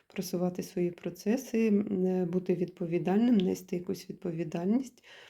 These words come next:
м, е, і, е, виконувати якісь завдання. Це дуже цікаво, це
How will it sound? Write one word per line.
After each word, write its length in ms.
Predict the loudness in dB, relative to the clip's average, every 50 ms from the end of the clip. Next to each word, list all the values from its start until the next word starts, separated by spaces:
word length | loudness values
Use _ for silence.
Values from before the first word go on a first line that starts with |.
| _ _ -2
м, 140 | 0 2 4
е, 300 | 4 4 2 0 0 -4 -6 _ -6
і, 340 | -2 0 2 4 6 6
е, 600 | 6 6 4 4 2 2 0 0 -2 -2 -4 -4 -4 -6 -6 -8 -12 _ -10
виконувати 920 | -8 -8 -6 -6 -6 -2 2 2 4 4 4 2 2 -2 -4 -2 -2 0 2 2 2 2 2 0 0 0 -2 -2 -4 -4 -6 -6 -8 -8 -10 -14 _ -16
якісь 540 | -12 -8 -6 -6 -6 -4 -4 -4 -4 -4 -2
завдання. 640 | -4 -4 -4 -2 -2 0 2 2 4 4 4 2 0 -2 -6 -14 -20 _ _ _
Це 180 | -6 -2 0 0
дуже 260 | 0 0 -2 0 0
цікаво, 720 | 0 0 -2 -8 -8 -8 -6 -4 -4 -2 -2 -2 -2 -4 -6
це 500 | -8 -8 -4 0 2 2 2 2 2 0